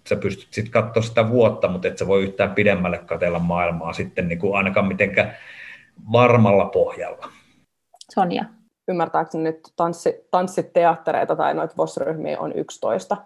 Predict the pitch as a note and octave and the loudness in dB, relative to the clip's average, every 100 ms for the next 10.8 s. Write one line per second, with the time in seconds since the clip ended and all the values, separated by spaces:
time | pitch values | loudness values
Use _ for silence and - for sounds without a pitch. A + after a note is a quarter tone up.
0 | - D#3+ D#3+ E3 D#3+ D3+ D#3+ E3+ D#3+ E3+ | -2 0 2 2 2 2 0 0 -2 -2
1 | E3 E3 - - D#3 F3 - E3 E3+ E3 | -2 -6 -2 0 0 -2 -2 -4 0 -2
2 | - F3+ F3+ E3 E3+ - D#3 D3+ E3 D#3+ | 0 -2 0 2 0 2 2 2 2 2
3 | - - E3 E3 D#3+ D#3 E3 E3 E3+ D#3+ | 2 0 -2 -4 -4 -4 2 4 2 0
4 | D#3 E3+ _ _ D#3 D3+ F3+ E3+ F#3 _ | -6 -6 _ _ -2 0 0 -2 -4 _
5 | _ _ _ - E3 - D#3+ F#3 E3+ E3 | _ _ _ -4 -2 0 0 2 0 2
6 | D#3+ D#3+ D3+ D#3 D#3 - D#3+ D#3 G#3 E3 | 2 2 -2 -4 -8 -8 -8 0 2 2
7 | D#3+ D3+ D#3 - _ _ _ _ _ F#3+ | 2 0 -2 -6 _ _ _ _ _ -2
8 | F#3 F#3+ F#3 F3+ F3+ F3+ D#3 D#3 D#3+ - | 0 0 2 2 0 -2 -4 -2 -4 -2
9 | D#3 D#3 D#3 C#3+ - D#3+ D#3 F3 F3 D3 | -2 -2 0 0 0 -2 0 -2 -2 -4
10 | - - E3 - - D#3 D#3+ D#3+ | -2 -2 -2 -4 -2 -2 0 -2